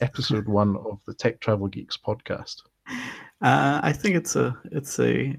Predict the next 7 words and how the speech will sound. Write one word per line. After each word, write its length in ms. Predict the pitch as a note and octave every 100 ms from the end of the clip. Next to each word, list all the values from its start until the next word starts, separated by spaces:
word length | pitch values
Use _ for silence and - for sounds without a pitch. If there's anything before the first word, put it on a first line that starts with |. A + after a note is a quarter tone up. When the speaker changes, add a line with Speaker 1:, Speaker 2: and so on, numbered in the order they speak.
| -
Speaker 2:
a 200 | A2 G#2+
good 240 | G#2+ G#2
start. 600 | - - A2 A#2 - - - - -
Um, 800 | A#2 A2+ A2 A2 G#2 G#2 - - _ _ - - _ _ _ -
we 240 | - A2 G#2+
will, 560 | G#2+ A2 A2 A2 A2 -
uh, 720 | G#2+ G#2 A2 G#2+ G#2+ G#2+ G#2+